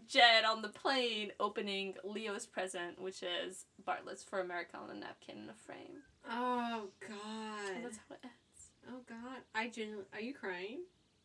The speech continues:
Speaker 1: No, not right now.
Speaker 2: Okay, I thought
Speaker 1: <laughs> But
Speaker 2: Alona doesn't cry, y'all. Like, that's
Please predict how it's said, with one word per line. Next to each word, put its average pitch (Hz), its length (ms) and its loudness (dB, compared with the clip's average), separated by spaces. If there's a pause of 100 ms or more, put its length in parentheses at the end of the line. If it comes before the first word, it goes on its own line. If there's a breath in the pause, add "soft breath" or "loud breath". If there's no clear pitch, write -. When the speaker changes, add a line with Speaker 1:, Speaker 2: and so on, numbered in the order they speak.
Speaker 1:
No, 311 180 12
not 240 140 12
right 240 180 8
now. 208 220 8 (260)
Speaker 2:
Okay, - 240 2 (160)
I 330 60 4
thought 262 360 2
Speaker 1:
<laughs> - 100 -14
But 320 340 4 (340 loud breath)
Speaker 2:
Alona 311 320 12 (240)
doesn't 392 180 6
cry, 233 460 8
y'all. 185 320 6
Like, 214 200 0
that's 302 300 8